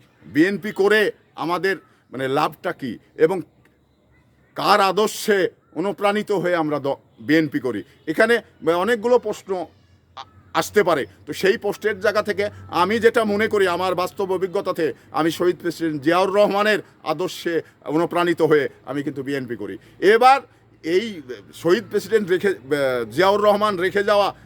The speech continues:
যে ধানের শীষ এবং মানে জাতীয়তাবাদী দল, এর মানে, আহ, সঙ্গী হিসাবে, এর সহযোদ্ধা হিসাবে অনেক লোকের সঙ্গে দেখা হতে পারে, অনেক লোকের সাথে একসাথে কাজ করতে পারি, কিন্তু আদৌ আমি মানে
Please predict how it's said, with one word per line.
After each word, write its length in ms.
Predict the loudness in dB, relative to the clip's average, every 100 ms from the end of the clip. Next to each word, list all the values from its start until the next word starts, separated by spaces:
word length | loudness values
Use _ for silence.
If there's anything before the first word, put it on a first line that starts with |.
| -8
যে 80 | -8
ধানের 300 | -4 -4 -4
শীষ 360 | -6 -4 -4 -4 -12 -2
এবং 320 | 2 2 -2 -10 -8
মানে 180 | -4
জাতীয়তাবাদী 680 | 0 0 2 2 2 2 0
দল, 360 | 2 4 4 0 -8 _ -6
এর 260 | 4 6 6 2 _ _
মানে, 300 | -10 -6 -6 -4
আহ, 160 | -6 -8 -12 -14 -16 -16 -18 -20 -20
সঙ্গী 400 | -10 -2 0 4
হিসাবে, 400 | 4 4 2 0 -2
এর 200 | 0 -2
সহযোদ্ধা 640 | -2 -6 -2 0 -2 -2 0
হিসাবে 440 | 0 0 0 0 -2 -16 -6
অনেক 360 | -2 0 0
লোকের 280 | -2 -2 -2
সঙ্গে 280 | -4 -4 -2
দেখা 240 | -2 -2
হতে 180 | -2 -2
পারে, 160 | -6 -6 -10 -4
অনেক 320 | 2 2 2
লোকের 240 | 0 0 -2
সাথে 280 | -4 -6
একসাথে 360 | -6 -8 -10 -10
কাজ 220 | -10 -10
করতে 260 | -10 -8 -8
পারি, 180 | -8 -10 -10 0
কিন্তু 220 | 2 4
আদৌ 440 | 2 2 6 6 4 _ -8
আমি 380 | -2 0 0 -2 -8 _
মানে 240 | -8 -8